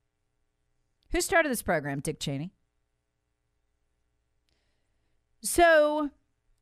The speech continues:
that program is still in place today. So what we have just learned is that the illegally collected data, uh, by the N S A. Now, remember how the C I A got this data? This is the, this is the other scandal of this. The Washington Times doesn't even touch it.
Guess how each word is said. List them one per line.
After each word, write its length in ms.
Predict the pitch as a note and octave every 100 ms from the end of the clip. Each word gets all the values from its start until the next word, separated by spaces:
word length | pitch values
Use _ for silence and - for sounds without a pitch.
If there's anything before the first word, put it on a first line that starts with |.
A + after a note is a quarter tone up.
| _
that 320 | F#3+ B3 F4 -
program 440 | F4 C#4+ B3 A3+
is 80 | A3
still 200 | - A3
in 80 | G3
place 360 | - D4 C#4
today. 200 | - F3+
So 140 | E3 C4
what 140 | G4+
we 80 | A#4+
have 100 | E4+
just 240 | C4+ A#3+
learned 640 | B3+ C#4 E4 C4 G#3 G3+ -
is 160 | A3+ G#3
that 200 | A#3+ G#3
the 120 | A#3+
illegally 400 | A#3 D4+ D#4 D4
collected 580 | A#3+ B3 A#3 A#3 G3+ -
data, 600 | C#4 E4 C4 F#3 F3+ - - _ _ _
uh, 240 | G3 F#3+ F3+
by 320 | F3+ B3 D#4
the 140 | C#4
N 100 | G#3+
S 120 | G3+
A. 400 | G#3 F#3+ F#3+ G3 - _ -
Now, 60 |
remember 200 | C4+ C5+ B4
how 120 | G#4+
the 100 | A#3+
C 320 | - C#4 D4
I 300 | D#4 D4+ D4+
A 40 | D4
got 240 | C#4+ C#4
this 160 | C#4+ -
data? 240 | C#4+ C4+
This 160 | E4+ -
is 80 |
the, 160 | - C#4
this 160 | A#3 D4
is 100 | C4
the 100 | A#3
other 160 | A3+
scandal 320 | G3+ G3+ F3 E3
of 60 |
this. 100 | D#3+
The 80 | -
Washington 340 | F#3 F3+ F#3+ F#3+
Times 200 | F#3 F3+
doesn't 100 | F#3
even 140 | F3
touch 240 | A#3 A3+
it. 120 | B2+